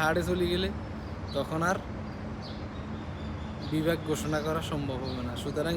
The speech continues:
এইসব কনটেন্ট ক্রিয়েটর, কন্ডম ক্রিয়েটর এগুলা ভাইরাল হওয়ার নেশায় পুরা কুমিল্লাবাসীকে বাম্বু দিচ্ছে, বুঝলে বুঝ পাতা, না বুঝলে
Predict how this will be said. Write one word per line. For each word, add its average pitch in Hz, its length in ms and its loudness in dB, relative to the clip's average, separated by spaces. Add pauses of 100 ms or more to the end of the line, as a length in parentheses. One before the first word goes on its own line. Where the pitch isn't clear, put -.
এইসব 170 220 0 (120)
কনটেন্ট 151 480 0
ক্রিয়েটর, 170 300 0 (140)
কন্ডম 151 400 0
ক্রিয়েটর 170 340 0 (580)
এগুলা 156 300 4
ভাইরাল 151 320 6
হওয়ার 165 240 4
নেশায় 165 320 0 (400)
পুরা 151 240 2
কুমিল্লাবাসীকে 143 760 2
বাম্বু 139 300 2
দিচ্ছে, 123 260 -2 (300)
বুঝলে 135 320 0
বুঝ 160 200 -2
পাতা, 143 260 0
না 143 60 2 (100)
বুঝলে 143 240 -2